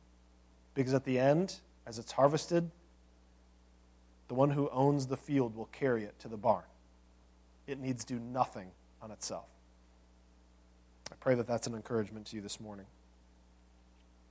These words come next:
We have plenty of other parables here. We won't get through them all. So we're gonna hack it off probably after this one, the mustard seed.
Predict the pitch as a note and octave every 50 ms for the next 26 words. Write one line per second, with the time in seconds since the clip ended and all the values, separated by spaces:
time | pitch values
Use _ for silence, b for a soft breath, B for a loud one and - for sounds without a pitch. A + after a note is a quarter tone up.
0 | _ - - - b b b b b b b - B2 A#2 C3 A#2+ - - - D3
1 | C#3+ C3+ A#2+ C3+ B2+ B2 - - C#3 C3+ C3+ B2 A#2 A#2 A2+ - B2+ B2+ B2+ A#2+
2 | B2 A#2+ B2+ B2 A#2+ C3 B2 - - - C3 A#2 A2+ A2+ A#2 A#2+ A2+ A2+ A2+ -
3 | - - - - _ _ _ _ _ _ _ _ _ _ _ _ _ _ _ _
4 | _ _ _ - _ _ - _ _ - - - - _ _ _ _ _ _ _
5 | _ _ _ _ _ _ _ _ - - - B2+ B2+ C3 B2 A#2 - C3 B2 A#2+
6 | - B2+ A#2+ A#2 A#2 A2+ A2 - - B2 A#2 A2+ A#2 A#2 A2 A2 G#2+ - A#2 G#2+
7 | A#2 A2 - - A2 G#2+ G#2+ A2 A2 A#2 A2+ - - A2+ G#2+ G2+ - - G#2 F#2+
8 | F#2+